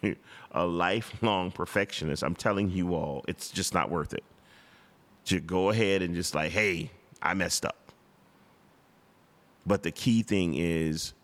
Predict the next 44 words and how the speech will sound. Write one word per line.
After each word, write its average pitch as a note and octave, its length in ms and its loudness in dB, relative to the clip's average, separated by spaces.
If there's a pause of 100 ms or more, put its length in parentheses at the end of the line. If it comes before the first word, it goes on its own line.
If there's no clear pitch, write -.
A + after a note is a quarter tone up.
(300)
how G2 260 4
you G#2 220 2
choose G#2+ 400 2
to G#2 140 0
respond F2+ 640 2
and D#2+ 120 -2
how E2+ 220 0
you G2 180 0
go F#2 180 2
about F#2 280 0
fixing. A3 480 0 (800)
That G#2 240 2
tells F#2+ 360 2
the - 120 -6
core G2+ 320 4
and E2 100 2
the E2 40 -2
fabric D2+ 380 0
of D2+ 100 -10
who E2 100 -2
you D2+ 160 -6
really C2+ 260 -4
are. C2+ 180 -6 (440)
Let's E3+ 180 2
look C#3+ 120 -2
to - 120 -6
the E2 140 -2
Lord. D2 280 -2 (520)
Heavenly F#3 220 2
Father, G2 260 2
God, F2 240 2
we C3+ 100 2
come C#3+ 300 0
to - 120 -4
you E2 360 2 (160)
yet A2 160 4
again, F2+ 300 0
God, D2+ 380 -2
for - 140 -10
such D3+ 240 0
a A#2+ 60 -8
tremendous G2 440 2
episode, F#2 460 -2
God. - 300 -8